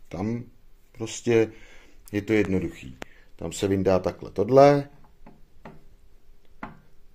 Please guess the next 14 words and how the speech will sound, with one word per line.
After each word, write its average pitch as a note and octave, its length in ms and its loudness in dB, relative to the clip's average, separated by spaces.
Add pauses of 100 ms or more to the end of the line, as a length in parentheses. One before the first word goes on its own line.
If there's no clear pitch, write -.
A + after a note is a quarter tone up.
(580)
si - 160 -16
mi F#2+ 60 -8
spadne F2+ 380 -6
ta E2+ 140 -4
hřídel. F2 560 -2 (1800)
Ono G2+ 140 -6
se F#2+ 120 -10
to G#2 120 0
blbě F#2 380 0 (380)
natáčí G2 460 -2
jednou E2 300 -4
rukou, G#2 420 2
no, G2 300 -4 (1200)
nevadí. F#2 640 -4